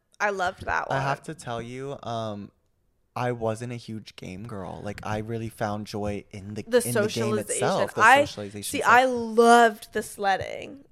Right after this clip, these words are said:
Speaker 1: And
Speaker 2: I,
Speaker 1: then
Speaker 2: yeah.
Speaker 1: I loved that fishing game.
Speaker 2: The sledding was fun, too, 'cause, I mean, I'm sure there's other games, too, on Club Penguin
Speaker 1: There
Speaker 2: like
Speaker 1: were
Speaker 2: this, but you could
Speaker 1: so
Speaker 2: play with other
Speaker 1: many.
Speaker 2: people. Like,
Speaker 1: There,
Speaker 2: they, they
Speaker 1: yes.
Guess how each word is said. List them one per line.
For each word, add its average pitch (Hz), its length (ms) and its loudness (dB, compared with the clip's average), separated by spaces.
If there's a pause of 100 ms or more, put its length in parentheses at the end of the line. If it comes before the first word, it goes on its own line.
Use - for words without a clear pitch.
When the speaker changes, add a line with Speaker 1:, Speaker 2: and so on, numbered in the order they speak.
(160)
Speaker 1:
And 247 140 6
Speaker 2:
I, - 20 -2
Speaker 1:
then 240 180 2
Speaker 2:
yeah. 110 220 -8 (260)
Speaker 1:
I 262 240 6
loved 240 380 2
that 277 240 0
fishing 220 680 -4
game. - 380 -12
Speaker 2:
The 175 100 0
sledding 151 380 2
was 226 160 -8
fun, 233 180 -8
too, 156 240 -10
'cause, 165 440 -10
I 143 80 -6
mean, 156 140 -8
I'm 139 100 -8
sure 147 160 -10
there's 143 200 -10
other 110 200 -8
games, 117 280 -12
too, - 140 -14
on 101 100 -12
Club 117 140 -10
Penguin 131 220 -12
Speaker 1:
There 277 100 2
Speaker 2:
like 139 100 -4
Speaker 1:
were - 60 -12
Speaker 2:
this, 147 160 -8
but - 80 -2
you 269 80 6
could 269 140 0
Speaker 1:
so - 60 0
Speaker 2:
play 151 140 4
with - 140 0
other 127 220 0
Speaker 1:
many. 226 100 -8
Speaker 2:
people. 107 540 -4
Like, 110 80 -2
Speaker 1:
There, 277 140 8
Speaker 2:
they, 240 60 -2
they 247 60 -10
Speaker 1:
yes. 262 560 2